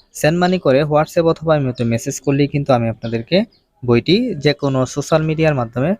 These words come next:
পাঠিয়ে দিব। তো ভিউয়ার্স, আপনারা যারা বিমান সেনা এন্ট্রি নং বাহান্ন পদে আবেদন করেছেন, তারা অবশ্যই বইটি সংগ্রহ করবেন।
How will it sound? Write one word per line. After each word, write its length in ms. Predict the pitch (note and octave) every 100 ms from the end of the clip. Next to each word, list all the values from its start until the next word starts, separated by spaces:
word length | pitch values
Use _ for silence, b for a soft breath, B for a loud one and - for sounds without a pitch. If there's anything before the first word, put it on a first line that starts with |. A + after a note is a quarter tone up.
| _
পাঠিয়ে 320 | - C3+ - A#2
দিব। 220 | A2 G#2 - _ _ _ _ _ _ _ B B B B _ _
তো 100 | D#3
ভিউয়ার্স, 360 | C#3+ D3 F#3+
আপনারা 220 | F3 - F#3+
যারা 160 | F#3+
বিমান 300 | F3 D3 C#3
সেনা 240 | C3+ C#3+ C#3+
এন্ট্রি 180 | C#3
নং 200 | C#3+ C#3
বাহান্ন 320 | B2+ B2+ D3+ D#3+
পদে 220 | C#3 B2
আবেদন 320 | B2+ B2+ B2
করেছেন, 440 | - B2 - F3
তারা 380 | F3 C3 A#2+ A#2 - _ _ _ _ _
অবশ্যই 440 | D3 E3+ - D#3+
বইটি 280 | G3+ C3 A#2+
সংগ্রহ 340 | A2+ B2 A#2+ A#2
করবেন। 380 | A#2+ A2+ A2